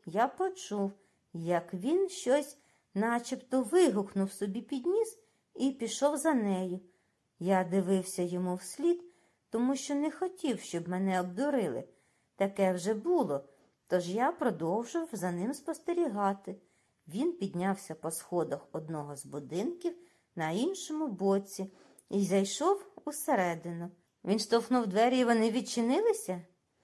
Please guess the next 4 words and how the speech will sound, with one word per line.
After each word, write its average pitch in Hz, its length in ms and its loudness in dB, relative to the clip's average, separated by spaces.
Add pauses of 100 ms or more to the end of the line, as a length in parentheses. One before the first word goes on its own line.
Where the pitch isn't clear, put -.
(180)
Ні, 208 560 4 (240)
джентльмен 202 600 -2
мав 311 220 -2
ключ. 294 440 -4